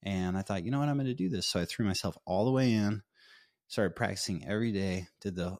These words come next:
entire training. Right when I was done with the training, well, prior to the training, I had already started teaching 'cause I liked it, you know, even before I had my certificate. Shh,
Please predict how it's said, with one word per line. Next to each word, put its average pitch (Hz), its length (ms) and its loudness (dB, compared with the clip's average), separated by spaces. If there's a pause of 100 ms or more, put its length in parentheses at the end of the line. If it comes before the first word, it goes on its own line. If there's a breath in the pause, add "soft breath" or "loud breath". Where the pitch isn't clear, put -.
entire 117 380 0
training. 95 540 0
Right 110 120 -4
when 113 100 2
I 113 80 2
was 104 100 -2
done 104 160 -2
with 101 140 -4
the 101 80 -6
training, 95 560 0 (100)
well, 95 380 0
prior 170 320 2
to 113 160 -4
the 87 100 -2
training, 95 480 -2 (420 loud breath)
I 101 80 -2
had 98 120 0
already 95 240 0
started 85 340 -4
teaching 82 400 -6
'cause - 160 -12
I 90 80 0
liked 85 340 -4
it, 73 200 -8
you 95 100 -6
know, 90 80 -2
even 95 300 -2
before 92 340 -6
I 87 40 -4
had 87 120 -4
my 87 140 -6
certificate. - 640 -8
Shh, - 320 -8